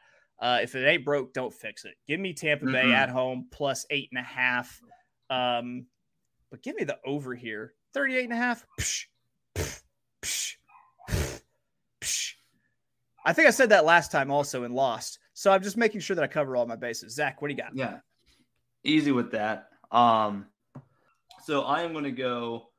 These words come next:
Speaker 2: with you here, Tampa plus eight and a half. Uh, Atlanta's gonna go in, easily win it, but again, big spreads,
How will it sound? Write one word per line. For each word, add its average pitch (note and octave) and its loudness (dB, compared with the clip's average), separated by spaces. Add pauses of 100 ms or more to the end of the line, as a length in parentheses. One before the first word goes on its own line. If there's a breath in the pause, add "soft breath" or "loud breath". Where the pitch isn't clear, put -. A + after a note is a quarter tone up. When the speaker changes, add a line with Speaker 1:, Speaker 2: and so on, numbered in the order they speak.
(340)
Speaker 2:
with C#3+ -4
you C3 -6
here, A2+ -8
Tampa B2+ -4
plus A2+ -10
eight A2+ -10
and G#2+ -16
a - -14
half. G#2 -10 (520)
Uh, A#2 4 (340)
Atlanta's D3+ -2
gonna C#3 -4
go B2+ 0
in, B2 -2
easily B2 -6
win A#2 -6
it, A#2 -6 (280)
but A#2+ -2
again, A#2 -6
big B2+ -2
spreads, A2 -6